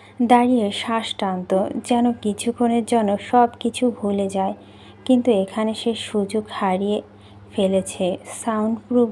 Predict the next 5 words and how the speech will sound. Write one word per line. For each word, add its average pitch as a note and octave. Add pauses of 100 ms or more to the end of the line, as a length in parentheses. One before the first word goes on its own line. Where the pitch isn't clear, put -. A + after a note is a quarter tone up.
(120)
কক্ষ, G3 (360)
তাই A#3+
বাইরে F#3+
কারো A#3+ (540)
কানে A#3+